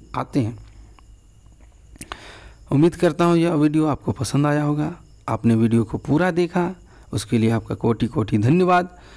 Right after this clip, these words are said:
और अगर पसंद आया वीडियो तो अपने दोस्तों में शेयर करें, वीडियो को लाइक करें। आप चैनल में नए हैं तो चैनल को सब्सक्राइब कर लें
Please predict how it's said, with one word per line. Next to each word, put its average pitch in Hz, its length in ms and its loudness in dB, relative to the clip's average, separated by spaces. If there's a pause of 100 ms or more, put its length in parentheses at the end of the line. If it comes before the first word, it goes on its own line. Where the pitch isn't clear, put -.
(240)
और 175 140 0
अगर 180 180 2
पसंद 143 460 -2
आया 123 220 0
वीडियो 110 420 -2 (280)
तो - 60 -4
अपने 110 200 2
दोस्तों 107 320 -2
में 110 100 2
शेयर 147 280 0
करें, 165 280 -2 (100)
वीडियो 113 280 0
को 107 140 -4
लाइक 120 360 -2
करें। 180 260 -2 (640)
आप 110 240 -4
चैनल 120 320 2
में 113 140 4
नए 135 200 2
हैं 147 140 2
तो 123 220 0
चैनल 107 500 -2
को 110 80 -4
सब्सक्राइब 147 460 -4
कर 175 180 -2
लें 180 220 0